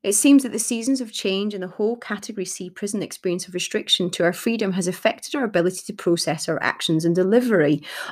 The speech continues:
on what we need to do and have to do in our days.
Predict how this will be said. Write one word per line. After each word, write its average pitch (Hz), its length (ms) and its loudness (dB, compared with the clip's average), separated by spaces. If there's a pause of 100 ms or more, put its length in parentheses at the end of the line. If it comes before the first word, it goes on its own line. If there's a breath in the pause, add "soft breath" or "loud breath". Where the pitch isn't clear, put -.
(100)
on 208 240 8
what 247 280 4
we 220 200 6
need 233 280 6
to 220 120 -8
do 175 240 0
and 165 100 -6
have 269 400 -2
to - 80 -12
do 165 180 -2
in 165 60 -2
our 156 140 -2
days. 156 480 0